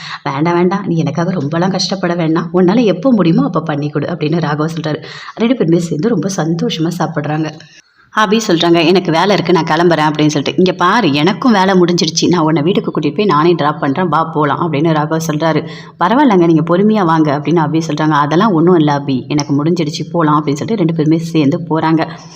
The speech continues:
போகும்போது வர வழியில அந்த சிக்னல்ல நிக்கும் போது, "பூ வேணுமா? பூ வாங்கிக்கோங்க" அப்படின்னு சொல்லிட்டு ஒருத்தவங்க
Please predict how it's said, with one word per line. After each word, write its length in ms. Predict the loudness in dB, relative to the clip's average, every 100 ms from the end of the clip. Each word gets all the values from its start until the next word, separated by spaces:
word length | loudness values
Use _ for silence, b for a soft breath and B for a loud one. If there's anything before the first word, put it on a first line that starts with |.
| B B
போகும்போது 500 | 2 4 4 2 0
வர 260 | 0 2
வழியில 240 | 2 2 2
அந்த 140 | 0 0
சிக்னல்ல 320 | 0 2 2
நிக்கும் 260 | 0 2 0
போது, 200 | 0 0
"பூ 200 | 2 4
வேணுமா? 320 | 4 2 2 -2 -2
பூ 100 | -2 2
வாங்கிக்கோங்க" 380 | 2 2 0 0
அப்படின்னு 220 | 0 -2 -4
சொல்லிட்டு 180 | -4
ஒருத்தவங்க 280 | -4 -2 -2